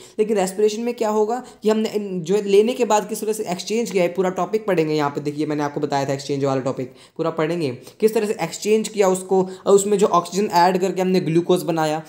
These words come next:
या आपने रिएक्शन पढ़ भी रखी होगी छोटी क्लासेस में, सीओ टू प्लस एच टू ओ, सी सिक्स एच टू एल ओ सिक्स जो हमने बनाया,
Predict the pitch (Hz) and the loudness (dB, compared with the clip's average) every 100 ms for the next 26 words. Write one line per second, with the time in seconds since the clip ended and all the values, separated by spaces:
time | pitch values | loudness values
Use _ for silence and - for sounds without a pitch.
0 | - - 170 170 170 160 175 165 165 165 | -10 0 0 2 0 0 -2 -2 0 0
1 | 170 170 170 151 156 147 156 151 147 147 | 0 0 -2 -2 -4 -4 -2 -2 -2 -4
2 | 147 165 156 151 165 160 165 160 143 147 | -4 0 2 2 2 0 0 0 -2 -2
3 | 170 185 - - 165 165 190 - 151 151 | -2 -4 -10 0 2 2 -2 -2 -2 0
4 | 180 180 156 151 156 147 143 143 147 143 | 0 2 2 0 -2 -6 -4 -2 -2 -2
5 | 139 139 139 | 0 0 0